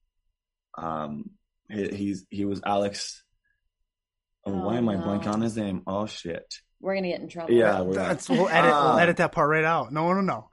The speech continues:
Speaker 2: Yeah,
Speaker 1: Yeah, yeah, yeah.
Speaker 2: perfect. <laughs>
Speaker 1: Um, hold on, let me, I gotta pull
Speaker 2: Uh,
Speaker 1: it up 'cause if not, go ahead.
Speaker 2: But
Speaker 1: Mm.
Speaker 2: our, the,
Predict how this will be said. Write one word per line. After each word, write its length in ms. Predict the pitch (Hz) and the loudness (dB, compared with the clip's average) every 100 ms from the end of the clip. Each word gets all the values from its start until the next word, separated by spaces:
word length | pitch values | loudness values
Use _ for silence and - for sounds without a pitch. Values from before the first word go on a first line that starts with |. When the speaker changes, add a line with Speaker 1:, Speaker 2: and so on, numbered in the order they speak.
| - | -4
Speaker 2:
Yeah, 160 | 269 240 | 2 6
Speaker 1:
Yeah, 60 | |
yeah, 220 | 143 135 123 | 8 8 8
yeah. 140 | - - | 8 6
Speaker 2:
perfect. 340 | 247 214 339 320 | 6 4 0 4
<laughs> 60 | |
Speaker 1:
Um, 680 | - 139 262 127 151 95 92 - - | 6 6 6 4 2 -2 -6 -14 -8
hold 140 | 110 | -6
on, 80 | 101 | -4
let 80 | 101 | -4
me, 60 | 110 | -4
I 80 | 101 | 0
gotta 260 | 110 247 226 | 2 2 2
pull 100 | 180 | 0
Speaker 2:
Uh, 20 | |
Speaker 1:
it 60 | 101 | 0
up 200 | 110 - | -2 -4
'cause 120 | 90 | -12
if 100 | 90 | -12
not, 140 | 92 - - | -14 -16 -8
go 80 | 95 | -4
ahead. 220 | 92 82 - - | -2 -4 -6 -10
Speaker 2:
But 420 | 202 269 240 202 | 0 4 4 4
Speaker 1:
Mm. 20 | - _ _ - | 0 _ _ -4
Speaker 2:
our, 480 | - 233 214 196 - _ - | 0 2 2 0 -2 _ -10
the, 280 | 202 240 | -6 -6